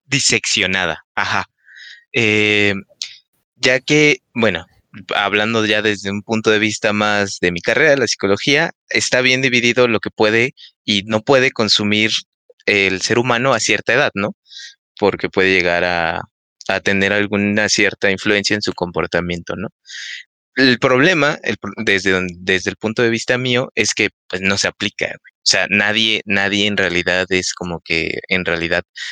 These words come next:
te pidan tu, tu I N E, en este caso, para ir y comprar un G T A, ¿no? Que es una clasificación de las más altas. Este,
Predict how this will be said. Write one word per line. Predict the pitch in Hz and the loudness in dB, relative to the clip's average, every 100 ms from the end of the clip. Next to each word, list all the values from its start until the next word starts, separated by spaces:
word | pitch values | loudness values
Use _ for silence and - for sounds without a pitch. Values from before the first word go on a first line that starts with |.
| - | -8
te | - | -6
pidan | 98 104 95 92 90 | -2 0 2 0 -2
tu, | 87 85 82 80 - | -2 0 -2 -4 -2
tu | 90 | 0
I | 92 90 | 0 0
N | 87 | -2
E, | 95 151 - | 0 -2 -4
en | 90 87 | -4 -4
este | 82 95 | -4 -4
caso, | - 85 143 | -2 -2 -2
para | - 87 | -2 -2
ir | 82 82 | 0 0
y | 95 | -2
comprar | 82 76 78 | -4 -2 -2
un | 78 | -2
G | 87 | -4
T | - 139 | 0 2
A, | 113 | 2
¿no? | 87 | -2
Que | 113 87 | -2 -2
es | - | -2
una | 82 82 85 | -4 -4 -4
clasificación | 78 78 - 78 85 82 | -4 -4 -6 -6 -4 -4
de | 78 | -6
las | 73 69 | -6 -8
más | 73 - | -8 -4
altas. | 147 - - - _ - - - - | -4 -6 -18 -18 _ -20 -18 -18 -8
Este, | - 90 82 - - 87 82 82 85 85 | -2 0 0 -4 -4 0 2 2 0 -2